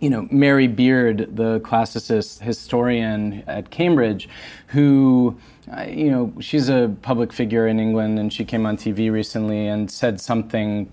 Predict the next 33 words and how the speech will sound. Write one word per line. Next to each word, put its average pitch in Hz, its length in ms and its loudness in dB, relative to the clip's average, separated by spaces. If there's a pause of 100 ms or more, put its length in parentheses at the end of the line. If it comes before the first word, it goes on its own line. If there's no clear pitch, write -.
pro-immigration. 104 1300 -2 (480)
And 135 560 4
the 135 160 2
trolls 139 720 2
across 127 460 2
the 123 120 0
internet 117 540 0 (240)
came 120 260 0
out 110 380 0
virulently 110 680 0
against 147 480 2
her, 123 140 4
sending 107 340 -2
her 110 100 -2
rape 139 300 2
threats, 110 400 -2
sending 113 320 -2
her 107 320 -2 (300)
pictures 117 640 0
of 104 120 -2
vagina 110 640 0
superimposed 110 720 -2
on 110 100 -2
her 107 160 -2
face, - 540 -4
you 117 140 -2
know, 110 80 -2
these 143 280 0
sorts 117 200 -2
of 107 120 -6
things. 107 240 -6
And 120 200 -2
she, 127 520 0